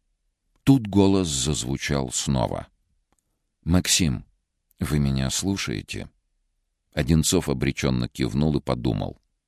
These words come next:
«Что за чертовщина?» Голос подождал с минуту, потом произнёс: «Если вы отвечаете мне мысленно, то напрасно.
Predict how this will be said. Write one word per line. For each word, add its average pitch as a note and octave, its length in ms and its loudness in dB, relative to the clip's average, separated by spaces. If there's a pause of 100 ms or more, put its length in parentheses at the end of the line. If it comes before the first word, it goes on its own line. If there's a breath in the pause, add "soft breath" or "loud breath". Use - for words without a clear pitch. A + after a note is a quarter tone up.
(120)
«Что - 260 -2
за C#2+ 160 -4
чертовщина?» - 760 -8 (500)
Голос E2+ 340 6
подождал C#2 500 0
с - 120 -2
минуту, G2+ 520 2 (400)
потом D2+ 340 2
произнёс: A#1+ 680 -4 (880)
«Если D2 360 0
вы C2+ 200 -2
отвечаете B1+ 720 -4
мне A#1+ 220 -4
мысленно, G1+ 920 -2 (380)
то F2+ 140 2
напрасно. A1+ 720 -2